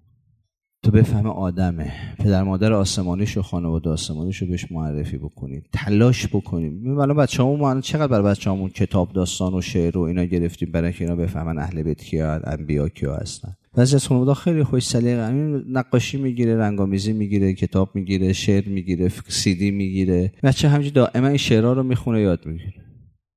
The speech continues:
یه عده هم این بچه‌ها، یه مثلا آدم نگاه می‌کنه، یه جایی بودیم، یه جایی محترم، آدمای خیلی محترم بودن، ما دیدیم یه بچه‌ش شروع کرد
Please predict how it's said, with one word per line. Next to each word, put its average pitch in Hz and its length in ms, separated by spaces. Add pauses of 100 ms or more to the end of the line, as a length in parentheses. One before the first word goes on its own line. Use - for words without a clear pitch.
(720)
یه 135 160
عده 143 180
هم 143 100
این 139 120
بچه‌ها، 117 440
یه 113 60
مثلا 101 600 (1500)
آدم 92 200
نگاه 92 340
می‌کنه، 85 320
یه 95 60
جایی 113 220
بودیم، 117 180
یه 123 80
جایی 113 160
محترم، 95 640
آدمای 90 340
خیلی 143 600
محترم 104 600
بودن، 131 280
ما 131 160
دیدیم 131 180
یه 113 60
بچه‌ش 110 480
شروع - 360
کرد 98 360